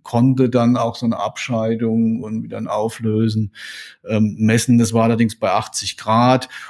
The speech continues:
und hat dann irgendwie einen Stall voll Nebenreaktionen sich eingehandelt. Das war noch nicht richtig gut. Ähm, und da ist es eben so gewesen, auch wieder bei Chirong Chao Kage, äh, die haben den ersten,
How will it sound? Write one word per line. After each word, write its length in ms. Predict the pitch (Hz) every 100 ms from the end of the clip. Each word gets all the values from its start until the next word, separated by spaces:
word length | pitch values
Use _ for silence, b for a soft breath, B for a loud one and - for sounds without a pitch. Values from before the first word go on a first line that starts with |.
| B
und 160 | 113 110
hat 140 | 110
dann 300 | 117 113 117
irgendwie 420 | 117 117 113 113
einen 280 | 110 113 113
Stall 320 | - 107 110
voll 220 | 110 113
Nebenreaktionen 960 | 110 104 107 107 101 101 - 107 107 113
sich 240 | 110 107
eingehandelt. 720 | 101 104 107 113 95 104 104
Das 160 | 110 120
war 140 | 123
noch 160 | 127 123
nicht 220 | 127 113
richtig 400 | 123 - 113 -
gut. 140 | _ _ _ - B B B B B B -
Ähm, 420 | 113 117 117 120 -
und 220 | 123 117
da 260 | 117 127 160
ist 140 | 151
es 120 | 147 147
eben 280 | 139 135
so 300 | 131 135 135
gewesen, 420 | 131 123 131 127 110
auch 240 | 117 139
wieder 220 | 143 135
bei 240 | 113 120 113
Chirong 420 | - 117 117 117
Chao 360 | - 107 107 117
Kage, 640 | 117 104 117 131 131 123 B B B B B
äh, 180 | 113 113
die 220 | 131 120
haben 320 | 123 135 131
den 160 | 127 120
ersten, 1040 | 110 120 120 - - 117 117 117 117